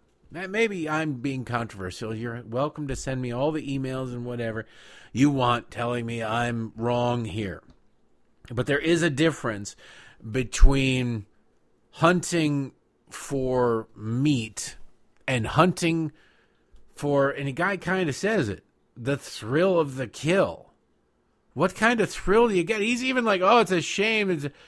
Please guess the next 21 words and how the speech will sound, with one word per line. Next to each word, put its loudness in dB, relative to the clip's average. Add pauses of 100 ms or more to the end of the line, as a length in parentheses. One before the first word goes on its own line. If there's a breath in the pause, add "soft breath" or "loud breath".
(200 loud breath)
what 2
a 6
life 4
to 0
have -2
snuffed -2
out." 2 (500)
Like, -14
is -8
that, 0 (260)
that's -6
like 0
what -2
I, 2
I'd 4
imagine -2
a -4
serial 0
killer -4
would -10
say, -14